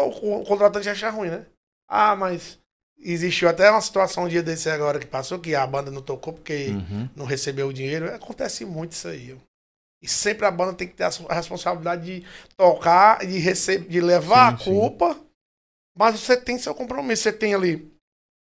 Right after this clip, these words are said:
Speaker 1: a despesa do
Speaker 2: Tem que
Speaker 1: ônibus,
Speaker 2: arcar com a responsabilidade,
Speaker 1: despesa do ônibus
Speaker 2: né?
Speaker 1: pra voltar, às vezes o cara não tem nem o dinheiro pra voltar.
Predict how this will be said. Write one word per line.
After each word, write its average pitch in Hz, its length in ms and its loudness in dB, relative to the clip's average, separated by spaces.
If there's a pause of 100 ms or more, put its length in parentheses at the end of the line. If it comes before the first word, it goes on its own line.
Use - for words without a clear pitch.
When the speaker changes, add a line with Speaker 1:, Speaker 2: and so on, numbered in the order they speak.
(380)
Speaker 1:
a 170 40 -12
despesa 185 340 0
do 180 60 -2
Speaker 2:
Tem 175 80 4
que 175 60 6
Speaker 1:
ônibus, 185 160 4
Speaker 2:
arcar 151 160 4
com 156 100 0
a 139 40 2
responsabilidade, 135 540 0
Speaker 1:
despesa 214 200 10
do 208 60 4
ônibus 202 160 6
Speaker 2:
né? 202 40 -2
Speaker 1:
pra 196 100 10
voltar, 190 260 8
às 190 80 4
vezes 196 200 6
o 202 60 0
cara 180 240 6
não 175 100 -6
tem 170 140 0
nem 180 120 0
o 226 80 -4
dinheiro 202 280 -2
pra 202 140 2
voltar. 131 600 -6